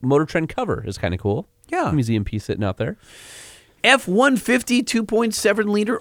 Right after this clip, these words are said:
Speaker 2: oil pan, subject line from Jordan. "Lightning and Holman, I was wondering if you have heard troubling things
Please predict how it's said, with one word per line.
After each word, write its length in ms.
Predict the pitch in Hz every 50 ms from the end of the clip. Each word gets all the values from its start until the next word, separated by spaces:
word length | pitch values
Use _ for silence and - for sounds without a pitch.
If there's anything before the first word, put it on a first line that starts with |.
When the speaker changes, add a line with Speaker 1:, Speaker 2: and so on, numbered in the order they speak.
| -
Speaker 2:
oil 300 | - 165 156 147 131 123
pan, 300 | 110 - 120 107 101 98
subject 380 | - - 131 113 107 117 107 -
line 180 | 120 117 117
from 180 | 107 - 113 110
Jordan. 320 | 92 - 135 135 131 131 135
"Lightning 340 | 151 190 262 349 381 370 320
and 80 | 220 190
Holman, 300 | 190 214 202 175 156 156
I 40 |
was 160 | 160 170 170 165
wondering 360 | 170 202 254 349 392 381 302
if 140 | 220 190 -
you 100 | 180 196
have 100 | 185 165
heard 380 | 143 175 202 202 202 196 180 -
troubling 520 | - - - 196 196 202 208 208 202 190
things 480 | 175 - - 185 175 151 143 147 139 -